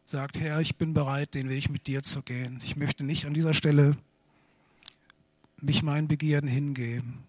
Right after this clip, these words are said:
Chancen habt ihr genug. Und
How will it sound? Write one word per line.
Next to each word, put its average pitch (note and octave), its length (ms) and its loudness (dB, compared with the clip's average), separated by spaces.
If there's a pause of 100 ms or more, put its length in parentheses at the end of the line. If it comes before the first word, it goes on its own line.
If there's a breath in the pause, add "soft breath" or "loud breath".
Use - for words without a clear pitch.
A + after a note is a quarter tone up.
(160)
Chancen F3 520 2
habt D#3+ 200 0
ihr D3+ 80 0
genug. C#3 520 0 (720 loud breath)
Und C#3+ 480 0